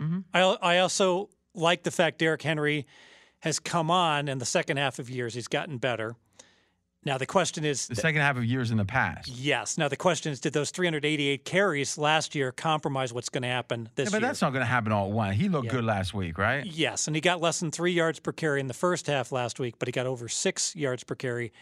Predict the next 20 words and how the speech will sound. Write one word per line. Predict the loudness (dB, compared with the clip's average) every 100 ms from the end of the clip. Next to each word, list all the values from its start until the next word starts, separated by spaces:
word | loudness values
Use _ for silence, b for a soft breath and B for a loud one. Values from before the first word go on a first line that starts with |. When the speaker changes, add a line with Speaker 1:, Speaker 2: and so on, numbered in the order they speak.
| B
Speaker 2:
in | -8 -4
the |
second | -2 2 2 0
half, | 0 -2 -6 B B
a | -2
trend | 0 2 0
that | -2 0
Derrick | -2 0
Henry | -4 -2
has | 0 0 -2 -8 B
as | -4 -4
the |
games | -2 -2 -2 -4
progress. | -6 -2 -2 -2
He | -6
tends | -6 -6 -6
to | -6
get | -6
stronger. | -6 -8 -10 -18 _
Speaker 1:
Uh, | -10